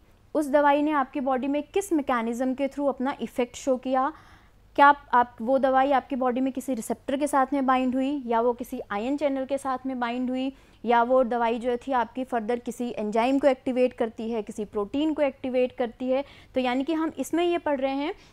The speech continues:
कि अगर हमने कोई दवाई ली, उस दवाई ने हमें ठीक किया, तो इस जो आपका ये फर्स्ट वाला कोरिलेशन है between drug and the body,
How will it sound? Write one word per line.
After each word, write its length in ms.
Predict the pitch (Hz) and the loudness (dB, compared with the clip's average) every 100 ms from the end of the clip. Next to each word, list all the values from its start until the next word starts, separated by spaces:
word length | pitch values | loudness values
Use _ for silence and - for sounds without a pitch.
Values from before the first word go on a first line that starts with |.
| - | -10
कि 80 | 294 | -6
अगर 340 | 247 254 330 | -4 -2 -4
हमने 280 | 330 302 320 | -4 -6 -6
कोई 240 | 311 320 | -6 -6
दवाई 360 | 262 240 226 247 | -4 -4 -2 -4
ली, 260 | 226 277 - | -6 -8 -10
उस 100 | 269 | -8
दवाई 340 | 240 247 240 | -4 -2 -2
ने 80 | 277 | -4
हमें 220 | 285 269 294 | -6 -6 -8
ठीक 220 | - 254 - | -8 -10 -6
किया, 240 | 247 233 - - _ | -6 -6 -8 -20 _
तो 140 | 302 262 | -6 -6
इस 260 | 302 339 - | -8 -10 -8
जो 140 | 233 | -2
आपका 240 | 294 269 294 | -2 -2 -4
ये 140 | 294 | -4
फर्स्ट 400 | 285 294 349 - | -4 -2 -2 -2
वाला 240 | 339 285 277 | -4 -2 0
कोरिलेशन 640 | 277 247 247 247 247 285 | 2 2 0 -4 -4 -6
है 160 | 254 262 | -4 -4
between 460 | 226 220 233 269 214 185 | -4 -6 -6 -6 -8 -6
drug 240 | 233 262 277 - 226 240 | -4 -4 -8 -14 -8 -6
and 180 | 339 339 | -6 -4
the 100 | 269 | -2
body, 360 | 226 190 226 | 0 0 -6